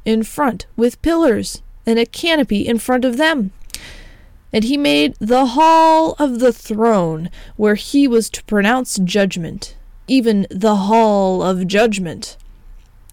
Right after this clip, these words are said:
It was finished with cedar from floor to rafters. His own house, where he was to dwell, in the other court back of the hall, was of like workmanship.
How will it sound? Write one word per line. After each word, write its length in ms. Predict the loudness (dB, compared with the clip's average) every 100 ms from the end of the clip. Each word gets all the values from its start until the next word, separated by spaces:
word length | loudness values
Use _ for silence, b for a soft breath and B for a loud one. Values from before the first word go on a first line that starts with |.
| -2
It 180 | 0 0
was 220 | -4 -4
finished 500 | -4 0 -2 -4 -2
with 160 | -2
cedar 600 | -2 -2 0 0 0 -2 b -12
from 300 | -4 -2 -2
floor 500 | -2 0 4 4 2
to 160 | -2 -2
rafters. 680 | -2 -2 -8 -12 -12 -14 -16 -20 -20 -20 B B -2
His 240 | 0 2
own 280 | 2 2 2
house, 520 | 0 -2 -8 -12 -10 0
where 180 | 2
he 180 | 4 2
was 240 | 2 0 0
to 120 | -4
dwell, 480 | 0 -2 -2 -6 -12 -20 _ -20 -20 -20 _ -4
in 220 | -2 0
the 160 | -2 -2 -2
other 240 | 0 -2
court 420 | -2 0 0 0
back 380 | 0 0 -2 -8 -10
of 140 | -8
the 80 | -6 -4 2
hall, 360 | 4 4 2 B B B B _ -20 -12 -2
was 200 | 2 2
of 160 | 0
like 360 | 2 2 0 -2
workmanship. 800 | -2 -2 -2 -6 -4 -6 -8